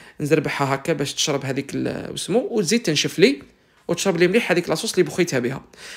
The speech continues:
من بعد راح نروحوا نجمروا ال-، الشخشوخه تاعنا، نديروا كميه من المرق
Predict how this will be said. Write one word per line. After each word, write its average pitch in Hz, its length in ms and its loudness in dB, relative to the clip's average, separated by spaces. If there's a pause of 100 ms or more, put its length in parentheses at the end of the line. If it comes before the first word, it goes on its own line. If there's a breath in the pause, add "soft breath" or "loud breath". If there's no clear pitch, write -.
(120 loud breath)
من 254 80 2
بعد 381 180 4
راح 254 180 6
نروحوا 240 240 0
نجمروا 208 480 6
ال-، 160 720 4
الشخشوخه - 460 0
تاعنا، 185 480 -2
نديروا 147 220 0
كميه 190 340 2
من 165 60 4
المرق 143 460 2